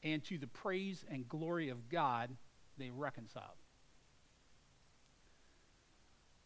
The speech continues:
Now, I love sermon stories that end right there. <laughs> But Raleigh went on. But there were two casualties from that episode. Two white friends of Jennifer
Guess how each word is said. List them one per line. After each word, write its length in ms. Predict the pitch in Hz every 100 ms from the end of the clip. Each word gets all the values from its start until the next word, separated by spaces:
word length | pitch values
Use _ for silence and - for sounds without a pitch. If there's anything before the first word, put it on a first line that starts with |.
| -
Now, 140 | 139 135
I 120 | 175
love 200 | 175 170
sermon 340 | - 180 165
stories 420 | 143 - 151 139
that 120 | 127 139
end 220 | 143 139
right 200 | 135 113
there. 320 | - 175 151 247 - - - - - - -
<laughs> 100 | 226 302 - 269 - 269 - 269 - 277 - - - - - - -
But 200 | 165 196
Raleigh 340 | 196 220 208 185
went 200 | 185 175
on. 300 | 170 180 277 - - - - - - - -
But 160 | 185
there 120 | 185 180
were 100 | 170
two 200 | - 277
casualties 920 | - - 220 214 175 143 - 156 156
from 180 | - 151
that 200 | 160 160
episode. 440 | 151 131 - 113 - - - - - - - - - -
Two 220 | - 247
white 360 | 254 180 277 302
friends 400 | - 202 175 165
of 140 | 151
Jennifer 580 | 131 156 165 - 127 123